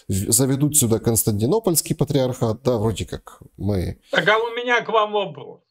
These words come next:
Speaker 1: И все, и, и все, и все как-то, и все это примут, я об этом. То есть, м,
Speaker 2: Э, смотрите, примут, потому что, э, войной, большой войной трехлетней, и перед этим семилетней, да, войной, ну, то есть десять лет в,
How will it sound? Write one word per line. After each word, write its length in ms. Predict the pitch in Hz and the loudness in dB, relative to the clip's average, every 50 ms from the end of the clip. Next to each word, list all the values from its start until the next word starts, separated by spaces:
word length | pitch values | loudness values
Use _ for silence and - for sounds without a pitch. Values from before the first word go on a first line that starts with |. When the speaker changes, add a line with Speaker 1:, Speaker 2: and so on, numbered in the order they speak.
| _ _ - | _ _ -6
Speaker 1:
И 160 | - 247 262 | -2 -2 0
все, 200 | - - - 185 - | 2 2 2 4 2
и, 160 | 185 208 - | 2 2 2
и 20 | 196 | 2
все, 180 | - - 269 269 | 2 2 2 2
и 40 | 254 | 2
все 180 | 175 - 277 262 | 2 2 2 0
как-то, 260 | 269 247 - - 240 | 0 -2 -2 0 0
и 60 | 226 220 | 2 2
все 160 | - - 247 | 2 2 2
это 160 | 247 - 247 | 2 2 0
примут, 400 | 226 - 233 220 147 110 107 98 | 0 2 0 0 2 2 0 0
я 160 | - 143 156 165 | 0 0 0 2
об 100 | 175 190 | 2 0
этом. 340 | 160 - - - 92 92 - - _ - | 0 0 -2 -4 -6 -6 -8 -12 _ -2
То 60 | 160 | 0
есть, 260 | 160 - - - - | 0 0 -2 -4 -4
м, 180 | - - 65 - - 71 - - | -4 -4 -4 -6 -8 -12 -10 -4
Speaker 2:
Э, 300 | 127 135 139 135 135 131 131 - | -2 0 0 0 0 -2 -4 -4
смотрите, 440 | 175 208 196 180 202 185 135 135 127 | -2 -2 -2 0 0 0 0 -2 -4
примут, 520 | 131 - - 208 226 226 214 180 143 135 | -4 -4 0 0 2 2 0 -2 -4 -6
потому 460 | - 147 135 151 160 165 170 170 156 135 | -6 -6 -4 -4 -4 -4 -4 -4 -4 -4
что, 380 | - - 143 139 131 117 104 - - | -2 0 2 2 2 0 -2 -6 -8
э, 540 | 117 117 117 117 110 110 107 107 101 92 - | -10 -6 -4 -4 -2 0 2 2 0 0 -2
войной, 640 | 98 107 131 151 160 170 185 202 208 170 135 123 - _ _ _ _ _ _ _ _ _ _ _ _ _ _ _ _ _ _ _ _ - | 2 4 4 4 4 4 2 0 -2 -2 -4 -8 -12 _ _ _ _ _ _ _ _ _ _ _ _ _ _ _ _ _ _ _ _ 2
большой 420 | 143 147 135 - 165 170 156 131 | 2 4 4 2 4 4 6 4
войной 460 | 123 113 113 110 110 104 95 85 80 | 4 2 0 -2 -2 -6 -8 -10 -10
трехлетней, 720 | 80 - - 104 90 - - 98 87 78 69 - _ _ _ _ _ _ _ _ _ _ _ | -12 -10 -8 -8 -8 -6 -8 -10 -10 -10 -12 -16 _ _ _ _ _ _ _ _ _ _ _
и 260 | 123 127 127 123 120 | -6 -4 -2 -2 -4
перед 420 | 107 - - 143 139 143 143 139 131 | -4 0 2 4 6 6 4 4 4
этим 360 | 131 107 - - 95 95 95 | 2 2 0 -2 -8 -10 -12
семилетней, 760 | - - 135 131 139 143 147 170 220 208 143 - - 104 95 90 | -6 -2 0 2 4 4 6 6 6 6 4 2 -4 -8 -8 -2
да, 220 | 95 131 170 175 | 0 2 2 2
войной, 400 | 135 117 - 151 95 90 87 87 | 0 -2 -4 -4 -6 -8 -10 -8
ну, 200 | 95 131 147 135 | -6 -4 -4 -4
то 160 | 131 131 123 | -4 -4 -6
есть 160 | 113 98 95 | -6 -6 -4
десять 440 | 98 120 151 143 135 135 120 - - | 2 4 4 6 4 2 -2 -4 -6
лет 340 | 131 135 143 - - - - 110 107 | -2 0 0 0 0 -4 -10 -18 _
в, 540 | 113 110 104 101 98 98 98 101 98 92 | -6 -6 -6 -6 -6 -10 -12 -12 -14 -14